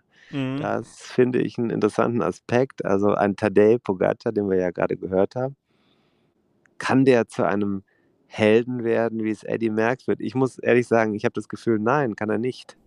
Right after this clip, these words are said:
Speaker 1: Mhm.
Speaker 2: Wir sind in einer Zeit unterwegs, in der wir sowas nicht glauben oder mehr wahrnehmen können. Wir können das irgendwie nicht so richtig. Wir können aus dem keinen Helden machen.
Speaker 1: Mm, ja, aber vielleicht ist es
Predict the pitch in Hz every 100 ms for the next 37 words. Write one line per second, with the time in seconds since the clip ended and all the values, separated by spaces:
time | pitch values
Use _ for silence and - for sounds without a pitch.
0 | _ - 101 101 101 98 107 117 110 -
1 | - - - - 110 85 101 104 - 107
2 | 107 127 - 117 113 110 - 107 104 107
3 | 104 101 101 101 _ _ _ _ _ _
4 | _ _ _ _ _ - 110 104 110 -
5 | - - - - - - 101 151 135 98
6 | 85 95 95 _ _ _ _ 135 110 107
7 | 101 98 104 123 123 87 85 87 80 78
8 | _ _ - - 135 117 - 98 95 90
9 | 85 - - 92 - - 95 - 117 107
10 | 104 - 110 - 107 107 - 123 131 92
11 | 76 - 80 _ _ _ - 135 139 139
12 | 139 127 127 147 143 123 123 - 117 113
13 | - - 110 117 - -